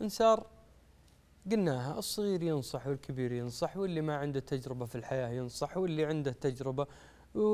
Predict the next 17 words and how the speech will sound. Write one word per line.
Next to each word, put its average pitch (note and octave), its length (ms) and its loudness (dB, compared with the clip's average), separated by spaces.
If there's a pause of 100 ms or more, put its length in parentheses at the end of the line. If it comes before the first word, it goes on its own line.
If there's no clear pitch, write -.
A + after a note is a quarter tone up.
(300)
والمطوع E3+ 600 4
ينصح، C#3 480 0
والتاجر D3 600 2
ينصح، B2+ 440 -2
والداشر C#3 600 0
ينصح، C3 500 -2
وال-، D#3+ 200 0 (3250)
فلا C#4+ 160 12
تنصح A3 300 6
أحد F3 200 2
ما E3 180 4
تمون C#3+ 220 0
عليه. A2+ 220 -6 (600)
يعني B3 240 12
على B3 160 10
الأقل B3 300 10
إنه B3 400 4